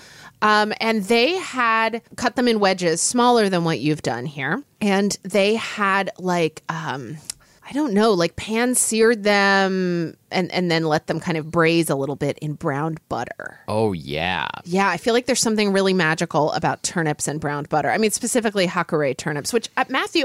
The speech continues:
Speaker 1: I really think that you're underestimating the,
Speaker 2: <laughs>
Speaker 1: the type of, of turnip, the effect of it in this dish.
Speaker 2: Okay.
Speaker 1: Because I think that a regular purple top turnip, uh, which must have a name.
Speaker 2: It's, yeah, it's called an R P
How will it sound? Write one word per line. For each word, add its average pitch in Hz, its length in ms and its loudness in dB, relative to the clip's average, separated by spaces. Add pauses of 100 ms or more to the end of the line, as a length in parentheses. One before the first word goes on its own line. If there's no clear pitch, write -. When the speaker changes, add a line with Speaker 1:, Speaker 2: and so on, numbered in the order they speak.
Speaker 1:
I 294 140 2
really 320 340 2
think 294 240 -2
that - 140 -2
you're 208 280 2
underestimating 214 1000 0 (500)
the, 277 320 4
Speaker 2:
<laughs> - 20 -12
Speaker 1:
the 208 120 0
type 240 460 -2
of, 185 280 0
of 175 180 -2
turnip, 190 400 0
the 180 160 2
effect 208 380 -2
of 160 100 -4
it 147 140 -4
in 165 160 -4
this 156 180 -4
dish. - 400 -6
Speaker 2:
Okay. 180 300 2 (100)
Speaker 1:
Because 247 280 2
I 262 120 2
think 330 320 -2
that 302 260 2 (140)
a 220 100 2
regular 240 400 2
purple 220 320 -2
top 208 280 -2
turnip, 180 500 0 (100)
uh, 147 100 -12 (200)
which 190 280 -6
must 185 160 -4
have 175 120 0
a 165 60 -2
name. 156 400 -6 (600)
Speaker 2:
It's, 117 200 0
yeah, 107 100 0
it's 92 100 -6
called 90 200 -4
an 90 120 -4
R 95 240 0
P 90 400 -6